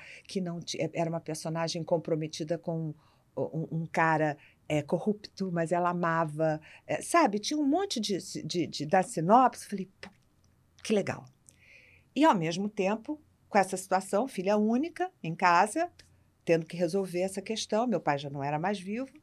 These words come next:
Se eu não tivesse passando por esse problema da minha mãe, eu talvez não tivesse tido a reação que eu tive. Talvez eu fosse por um outro caminho,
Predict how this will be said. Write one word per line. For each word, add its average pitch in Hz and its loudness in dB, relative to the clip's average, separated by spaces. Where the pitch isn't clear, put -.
Se - 0
eu 370 6
não 349 0
tivesse 175 2
passando 131 -2
por 156 0
esse 151 -2
problema 127 -4
da 117 -4
minha 113 -4
mãe, 117 -2
eu 202 8
talvez 165 4
não 165 -2
tivesse 156 -2
tido 156 -2
a 151 0
reação 151 -2
que 139 -6
eu 151 -2
tive. 117 -8
Talvez 156 2
eu 165 0
fosse 180 -2
por 165 -2
um 160 -2
outro 196 2
caminho, 139 0